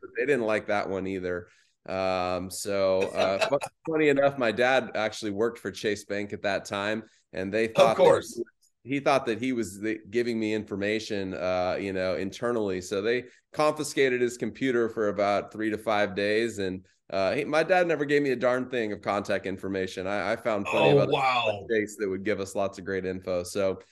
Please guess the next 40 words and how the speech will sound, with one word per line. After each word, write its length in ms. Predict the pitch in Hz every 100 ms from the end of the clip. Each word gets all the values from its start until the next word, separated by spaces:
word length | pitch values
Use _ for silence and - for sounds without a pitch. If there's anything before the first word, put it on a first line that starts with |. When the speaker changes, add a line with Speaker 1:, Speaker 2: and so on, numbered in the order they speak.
| _ _
Speaker 1:
that's 260 | 123 156 165
my 140 | 151
craziest, 580 | 127 151 151 123 139 120
probably, 280 | - 107 120
real 220 | 117 120
estate 300 | 120 120 113
story 340 | - 120 113 110
I 160 | 107
have 320 | 107 113 107 101
is, 260 | 98 95
uh, 300 | 101 101 95 - _ _ 82
uh, 240 | 101 95
you 120 | 101 101
know, 120 | 101
how 200 | 107 104
little, 640 | 101 113 113 110 104 98
uh, 220 | - 95 90
guts 600 | 92 107 107 - - -
and, 400 | 95 92 92 95
uh, 420 | 95 92 90 82 87
Chase 280 | 113 104
Bank 300 | - 104 101
had, 400 | 101 98 95 92
and 180 | 92 90
how 160 | 98 95
they, 200 | 95 90
how 160 | 104
they 140 | 101 95
handled 400 | 104 101 95 90
things 260 | 92 92
back 260 | 90 95 92
in 100 | 90
the 80 | 90
day 220 | 92 92
in 80 | 92
the 60 | 90
short 260 | 104 82
sale 180 | - 87
business. 520 | 87 87 87 87 - _ _ _ _ _ _ _ _ -
Speaker 2:
Hmm. 160 | 139